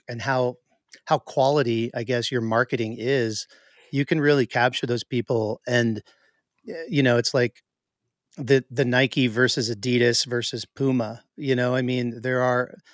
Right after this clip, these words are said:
people who will only wear Nike. There are people who only wear Adidas, you know, and, and they're brand loyal. And,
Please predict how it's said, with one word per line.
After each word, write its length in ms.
people 340
who 560
will 260
only 260
wear 160
Nike. 300
There 80
are 40
people 260
who 140
only 240
wear 160
Adidas, 340
you 100
know, 100
and, 300
and 320
they're 240
brand 720
loyal. 500
And, 220